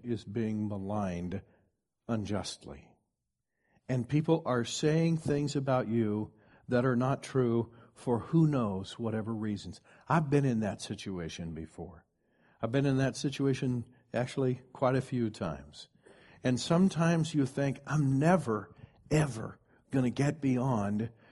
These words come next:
these false accusations that people are making against me." I was walking with the mayor one day,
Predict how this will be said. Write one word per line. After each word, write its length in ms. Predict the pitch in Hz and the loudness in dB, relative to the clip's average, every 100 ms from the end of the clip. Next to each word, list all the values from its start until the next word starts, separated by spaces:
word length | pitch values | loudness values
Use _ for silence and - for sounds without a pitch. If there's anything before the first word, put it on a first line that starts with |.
| _ | _
these 260 | 123 113 101 - - | 0 0 0 -10 -18
false 480 | - 151 143 165 - - | -2 0 0 -2 -4 -4
accusations 840 | 135 - 135 107 107 - 117 - _ _ - | -6 -2 -2 -2 -6 -6 -8 -10 _ _ -4
that 220 | 131 - | -4 -2
people 380 | 131 123 131 - | -6 -4 -4 -4
are 140 | 127 | -4
making 680 | 123 127 127 - 95 98 104 - _ _ _ - | -2 -2 -4 -4 -8 -6 -12 -16 _ _ _ -14
against 480 | 110 101 101 - | -8 -8 -8 -14
me." 180 | - - _ _ _ _ _ _ _ _ _ _ _ _ _ _ _ _ _ _ _ _ _ _ - _ | -18 -20 _ _ _ _ _ _ _ _ _ _ _ _ _ _ _ _ _ _ _ _ _ _ -20 _
I 60 | 131 | -2
was 120 | 110 | 2
walking 440 | 127 147 156 135 | 4 4 4 2
with 160 | 127 - | 0 0
the 80 | 117 | 0
mayor 280 | 123 120 | 2 2
one 240 | 107 101 92 | 2 0 0
day, 240 | 90 87 | 0 -2